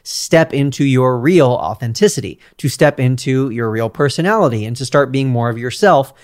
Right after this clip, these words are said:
online. Don't be so hard on yourself. Know that this takes practice. And one of the best ways to practice is to just constantly be recommending, be promoting, be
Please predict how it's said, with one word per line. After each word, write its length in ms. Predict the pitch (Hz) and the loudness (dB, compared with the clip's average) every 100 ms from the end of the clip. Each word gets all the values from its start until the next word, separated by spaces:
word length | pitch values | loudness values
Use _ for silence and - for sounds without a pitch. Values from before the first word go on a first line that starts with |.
| _ _ | _ _
online. 580 | 123 131 123 117 90 107 - _ _ _ | -2 0 0 0 -4 -8 -18 _ _ _
Don't 160 | 170 185 | 2 2
be 120 | 220 | 2
so 180 | - 185 | 0 2
hard 180 | 165 156 | 2 0
on 80 | 151 | -2
yourself. 440 | 151 143 143 135 _ _ - | -4 0 0 0 _ _ 0
Know 300 | 131 143 185 | 4 6 6
that 220 | 202 170 | 4 0
this 280 | 180 170 - | -2 -2 -6
takes 320 | - 160 - | -4 -4 -4
practice. 680 | _ - 127 123 131 123 - - - | _ -2 -2 -2 -4 -6 -8 -14 -2
And 120 | 139 | 2
one 80 | 143 | 4
of 60 | 151 | 2
the 80 | |
best 300 | 143 180 196 | 2 2 4
ways 160 | 208 185 | 2 0
to 80 | 196 | 0
practice 540 | 151 123 - 127 - _ _ | 0 0 -2 -8 -10 _ _
is 140 | 139 123 | -2 -2
to 160 | - | -4
just 240 | 131 127 - | -8 -8 -10
constantly 840 | - 151 147 143 175 147 143 147 | -4 2 2 2 -2 -2 -2 -4
be 440 | 131 123 127 127 123 | -6 -2 0 0 -2
recommending, 960 | 123 107 - 107 127 156 151 147 139 127 - - | -4 -6 -4 -2 2 2 2 0 -2 -6 -12 -6
be 140 | 120 | -4
promoting, 680 | - 120 117 147 156 147 135 | -4 -2 2 4 4 0 -2
be 380 | 131 135 131 | 0 0 -2